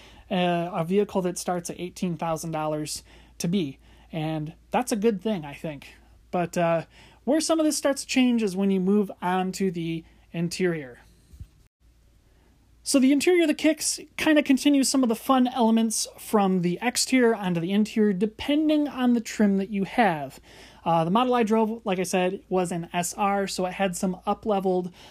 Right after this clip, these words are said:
uh, equipment on the dashboard, and the seating material was a little bit different.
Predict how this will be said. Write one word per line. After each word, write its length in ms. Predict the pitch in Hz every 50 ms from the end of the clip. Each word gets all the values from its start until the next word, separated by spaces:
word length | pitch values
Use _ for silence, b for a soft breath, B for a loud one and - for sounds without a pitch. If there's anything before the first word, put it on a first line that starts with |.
| B B B
uh, 500 | 202 165 160 160 156 151 151 151 151 -
equipment 480 | 185 - - 254 262 262 240 226 220 -
on 140 | - 202 165
the 60 | 160
dashboard, 760 | 151 185 214 233 - - - - 214 196 190 190 180 180 180 B B B B B
and 180 | 180 165 156
the 60 | 156 156
seating 280 | - - 240 220 220
material 320 | 214 202 - - 208 202 196
was 100 | 185 196
a 40 |
little 140 | 180 175 180
bit 100 | 175 170
different. 500 | - 175 156 - 175 165 165 160 - -